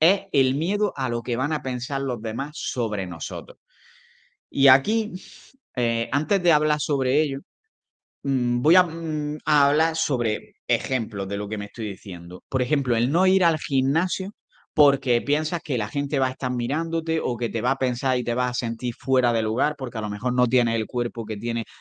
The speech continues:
la gente en el gimnasio. O, por ejemplo, de que vas a comer,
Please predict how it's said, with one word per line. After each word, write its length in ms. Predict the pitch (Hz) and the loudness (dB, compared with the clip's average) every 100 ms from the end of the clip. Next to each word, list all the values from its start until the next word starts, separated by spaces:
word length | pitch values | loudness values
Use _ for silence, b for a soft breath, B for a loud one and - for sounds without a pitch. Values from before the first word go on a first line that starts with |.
| - | -2
la 180 | 113 107 | 0 0
gente 380 | 127 123 123 | 0 0 0
en 80 | 113 | -2
el 100 | 110 | -2
gimnasio. 640 | - 110 127 165 - 170 170 B B _ | -4 -2 0 -2 -2 -4 -6 B B _
O, 300 | 170 165 139 | 10 10 10
por 160 | 143 | 4
ejemplo, 580 | 175 170 185 190 208 208 _ _ _ _ _ _ _ | 4 0 -2 2 2 2 _ _ _ _ _ _ _
de 220 | 156 139 | 4 6
que 120 | 139 123 | 6 6
vas 340 | 123 180 185 | 8 8 6
a 20 | |
comer, 400 | 156 147 165 196 | 2 -2 -2 -6